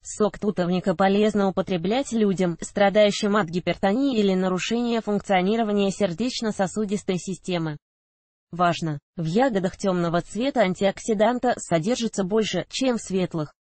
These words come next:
Разные виды шелковицы могут иметь крону разнообразной формы: пирамидальной, шарообразной, колонновидной.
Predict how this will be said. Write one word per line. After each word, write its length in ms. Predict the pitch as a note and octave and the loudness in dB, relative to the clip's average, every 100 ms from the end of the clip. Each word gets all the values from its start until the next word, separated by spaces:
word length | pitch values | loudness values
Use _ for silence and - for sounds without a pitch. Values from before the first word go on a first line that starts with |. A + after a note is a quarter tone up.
| _ | _
Разные 540 | G3 F#3 F3+ F3 F3+ F3 | 0 2 2 2 0 0
виды 240 | G#3 F#3 | 0 0
шелковицы 640 | F#3 G3 G3 F#3 A#3+ - G3+ | 0 0 2 0 0 0 2
могут 280 | G#3 F#3+ | 2 2
иметь 320 | F3+ F#3 F3 - | 0 0 -2 -2
крону 340 | A#3 D4 C#4 | 0 2 4
разнообразной 680 | G#3 F#3+ F#3+ E3+ A3+ A3 A3 | 2 2 2 4 2 2 0
формы: 400 | - C#4+ C#4+ C#4 | 2 2 4 2
пирамидальной, 880 | - G3+ F#3 F#3 A3 D4 C4+ G#3 - | 2 2 2 2 2 2 4 2 0
шарообразной, 720 | - A#3 E3+ E3+ F3 G#3 G#3 F#3 | -6 0 2 4 4 4 2 0
колонновидной. 840 | F#3 F3+ F3 F3+ G3 D3+ D#3+ D3+ | 0 2 2 0 0 0 0 -2